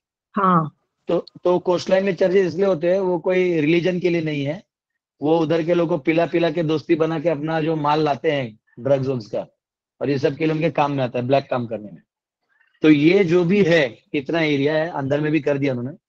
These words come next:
Speaker 2: तो इनको करना था कि रूल करना था, रूल करना तो कोई तो अपने को एक लॉबी चाहिए ना, चाहे वो lower level के हो, हायर लेवल, कोई तो चाहिए।
Speaker 1: हम्म।
Speaker 2: तो इन्होंने क्या किया, उन्होंने धर्म को आगे लाया। उन्होंने बोला, "देखो, Jesus यीशु से तुम्हें शांति मिलेगी।"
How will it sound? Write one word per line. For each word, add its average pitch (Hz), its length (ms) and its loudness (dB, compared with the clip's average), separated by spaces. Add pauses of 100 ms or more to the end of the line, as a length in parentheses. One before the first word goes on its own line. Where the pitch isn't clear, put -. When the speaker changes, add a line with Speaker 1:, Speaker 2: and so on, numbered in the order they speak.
(540)
Speaker 2:
तो - 200 -2
इनको 180 340 2
करना 202 340 2
था 208 140 2
कि 208 140 0
रूल 226 200 2
करना 208 280 0
था, 190 100 0
रूल 196 200 0
करना 202 220 -2
तो 196 100 0
कोई 180 280 0
तो 214 500 -2
अपने 175 240 -4
को 196 80 2
एक 185 80 -2
लॉबी 175 300 2
चाहिए 170 180 2
ना, 170 280 -4 (160)
चाहे 135 180 -2
वो 156 180 2
lower 147 300 2
level 143 260 -2
के 147 100 -6
हो, 139 140 0
हायर 135 240 -2
लेवल, 139 240 -6
कोई 151 200 -2
तो 175 120 -4
चाहिए। 123 320 -4 (680)
Speaker 1:
हम्म। 196 140 -4
Speaker 2:
तो 180 160 6
इन्होंने 190 300 2
क्या 196 320 0
किया, 190 380 2 (420)
उन्होंने 175 300 0
धर्म 160 340 0
को 160 100 2
आगे 131 240 2
लाया। 104 280 -8 (680)
उन्होंने 160 220 0
बोला, 156 260 0
"देखो, 151 460 -2
Jesus 147 500 -4
यीशु 147 260 -2
से 147 140 -8
तुम्हें 151 220 -4
शांति 143 460 -2
मिलेगी।" 139 540 -2